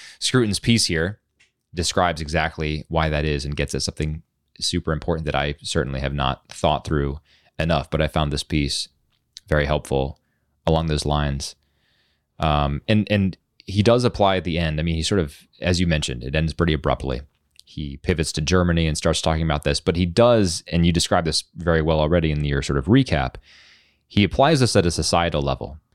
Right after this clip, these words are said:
and asks, "What do we lose if we are not able to collectively mourn as a society?" And he talks about Germany and how Germany was, uh, had, had sustained the longest continuous tradition of music, for example, in the known world,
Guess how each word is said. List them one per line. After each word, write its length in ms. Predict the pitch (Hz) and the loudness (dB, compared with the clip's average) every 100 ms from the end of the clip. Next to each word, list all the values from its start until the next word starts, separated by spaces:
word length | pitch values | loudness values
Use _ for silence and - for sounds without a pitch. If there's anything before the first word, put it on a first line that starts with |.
| _ _ _ | _ _ _
and 120 | 90 | 0
asks, 380 | 87 85 80 - | 2 0 -2 -2
"What 220 | 92 110 | 0 0
do 100 | - | 2
we 160 | 98 92 | 2 2
lose 560 | 82 85 78 67 69 - | 4 4 4 0 -4 -4
if 180 | 82 - | -4 0
we 120 | 78 | 2
are 100 | 80 | 4
not 200 | 80 78 | 4 2
able 220 | 80 78 76 | 0 0 0
to 80 | 78 | -2
collectively 1000 | - 76 73 - 73 73 69 67 69 - _ _ | -2 -2 -2 -4 -6 -4 -2 -2 -4 -10 _ _
mourn 480 | 82 82 64 53 - _ _ _ _ _ | 0 2 2 -2 -8 _ _ _ _ _
as 140 | - 78 | -4 -2
a 80 | 80 | -2
society?" 560 | - - 69 64 65 - | -2 -2 -2 -4 -10 -2
And 80 | |
he 60 | 90 | 0
talks 300 | - 107 - | 2 2 2
about 220 | 92 69 | 0 0
Germany 480 | 82 82 73 62 65 - _ _ _ _ _ _ - | 2 0 0 -2 -8 -14 _ _ _ _ _ _ 0
and 100 | 110 | 4
how 100 | 101 | 4
Germany 480 | 85 110 104 90 | 4 4 4 2
was, 380 | 85 80 76 - - - - - - | 2 0 0 -4 -10 -20 -20 -20 -2
uh, 320 | 87 78 76 | 2 2 2
had, 200 | 76 82 | 0 0
had 180 | 85 76 | 0 0
sustained 520 | 80 - 85 80 80 | 0 0 0 0 0
the 220 | 71 69 - | -2 -2 -2
longest 440 | 98 90 85 80 | 2 2 2 0
continuous 720 | - 76 82 78 78 76 - | -2 0 2 4 2 2 -2
tradition 460 | - - 78 76 80 | -4 -4 -2 -2 -4
of 100 | 73 | -4
music, 420 | 78 80 73 67 | -4 -4 -4 -6
for 140 | - | -6
example, 560 | 71 71 65 64 60 64 - | -4 -2 -4 -4 -8 -10 -2
in 240 | 78 73 | 0 2
the 80 | 69 | 2
known 320 | 71 71 71 | 4 2 2
world, 380 | 71 67 60 | 2 2 0